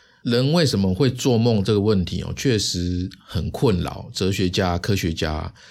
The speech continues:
好几千年了，一直到最近二十世纪哦，研究学者才能够仔细的研究在梦里面哦，人的身体哦跟大脑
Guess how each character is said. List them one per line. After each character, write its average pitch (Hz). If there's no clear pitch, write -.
好 98
几 101
千 95
年 82
了， -
一 127
直 120
到 120
最 113
近 110
二 107
十 92
世 101
纪 87
哦， -
研 95
究 110
学 92
者 92
才 90
能 92
够 117
仔 87
细 123
的 95
研 90
究 -
在 131
梦 135
里 85
面 101
哦， 82
人 95
的 104
身 120
体 -
哦 -
跟 107
大 113
脑 -